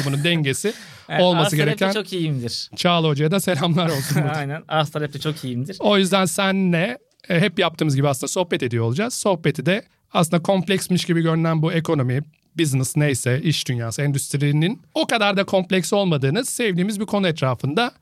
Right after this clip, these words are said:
Speaker 2: Anlatıyor
Speaker 1: anlatmaya
Speaker 2: olacağız.
Speaker 1: çalışacağız.
Speaker 2: Evet, ilk bölümümüz bu şekilde sonlanmış olsun. Noktalayalım ilk bölümümüzü. Çok teşekkür ediyoruz dinlediğiniz için.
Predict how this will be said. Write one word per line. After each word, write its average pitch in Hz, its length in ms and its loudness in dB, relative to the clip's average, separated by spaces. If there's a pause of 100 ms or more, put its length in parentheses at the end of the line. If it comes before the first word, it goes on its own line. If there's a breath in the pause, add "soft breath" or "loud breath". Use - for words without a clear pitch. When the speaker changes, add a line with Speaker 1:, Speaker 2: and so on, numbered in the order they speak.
(220)
Speaker 2:
Anlatıyor 214 240 2
Speaker 1:
anlatmaya 214 180 2
Speaker 2:
olacağız. 180 220 2
Speaker 1:
çalışacağız. - 640 -4 (380)
Speaker 2:
Evet, 240 520 0 (160)
ilk 240 200 -2
bölümümüz 226 360 2
bu 226 60 -4
şekilde 190 400 0
sonlanmış 202 600 0
olsun. 185 340 0
Noktalayalım 180 480 0
ilk 151 160 -6
bölümümüzü. 143 600 0 (180)
Çok 196 200 -2
teşekkür 180 360 -2
ediyoruz 160 420 0
dinlediğiniz 151 440 2
için. 165 340 -4